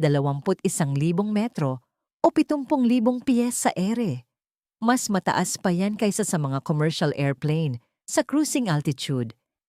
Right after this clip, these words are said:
Kaya next time na makakita ka ng hot air balloon, tandaan mo, ito ang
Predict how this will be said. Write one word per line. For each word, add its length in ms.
Kaya 240
next 320
time 240
na 80
makakita 560
ka 80
ng 240
hot 160
air 160
balloon, 480
tandaan 400
mo, 320
ito 480
ang 160